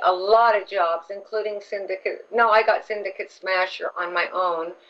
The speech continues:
That's on, uh, a ma-, a lot of platforms. Uh, he got me Terror Tales with Jimmy Lee Combs. Uh, that's on, <clears throat> pardon me, on a lot of platforms as well. And,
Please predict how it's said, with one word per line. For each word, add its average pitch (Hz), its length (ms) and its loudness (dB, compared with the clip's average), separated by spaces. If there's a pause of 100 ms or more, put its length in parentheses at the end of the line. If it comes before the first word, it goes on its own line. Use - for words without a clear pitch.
(300)
That's - 400 0
on, 180 340 2 (140)
uh, 165 420 0 (380)
a 165 160 -6
ma-, 202 240 -2
a 190 60 4
lot 196 180 4
of - 120 -6
platforms. 170 760 -4 (480)
Uh, 170 440 -2 (160)
he 196 180 -8
got 202 240 2
me 208 140 -4
Terror 226 320 4
Tales 165 680 -2
with 185 180 -10
Jimmy 185 220 -6
Lee 170 220 -4
Combs. 175 580 -2 (480)
Uh, 170 320 0
that's 170 260 0
on, 180 240 -2
<clears throat> 226 580 0
pardon 233 200 0
me, 196 120 -6
on 185 380 -4
a 180 40 -2
lot 175 180 0
of - 100 -16
platforms 175 720 -4
as - 140 -20
well. 170 380 0 (540)
And, 175 480 -2